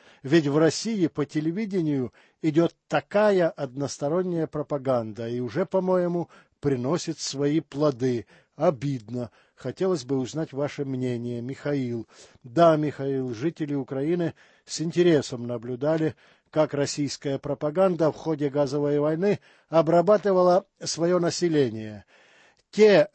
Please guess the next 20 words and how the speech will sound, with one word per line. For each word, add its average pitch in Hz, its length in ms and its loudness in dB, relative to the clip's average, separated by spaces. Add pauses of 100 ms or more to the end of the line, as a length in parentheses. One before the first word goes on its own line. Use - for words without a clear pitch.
(100)
кто - 200 -4
не 165 140 2
застал 165 420 0
советской 156 460 -2
пропаганды, 170 600 0
говорят, 165 460 2
что - 220 -4
теперь 185 500 -2
имеют 180 560 2
представление, 180 720 -2
что - 240 -4
это 165 240 -2
было. 123 520 -2 (400)
Грубое 131 540 0
враньё, 147 600 2 (320)
злоба 160 720 4 (120)
и 170 120 0
всё 185 420 0
от 131 320 -6
души. 135 520 -4